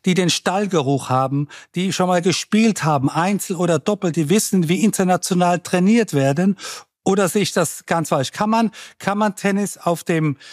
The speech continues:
au-, auf dem Computer so, ähm,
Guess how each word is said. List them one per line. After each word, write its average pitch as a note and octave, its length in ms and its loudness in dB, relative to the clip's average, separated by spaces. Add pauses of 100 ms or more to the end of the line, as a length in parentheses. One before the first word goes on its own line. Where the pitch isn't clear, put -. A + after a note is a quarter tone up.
(420)
au-, - 180 -8
auf F3+ 320 -2
dem E3 560 0
Computer F#3 720 -2 (360)
so, F#3 640 0 (680)
ähm, D#3+ 300 0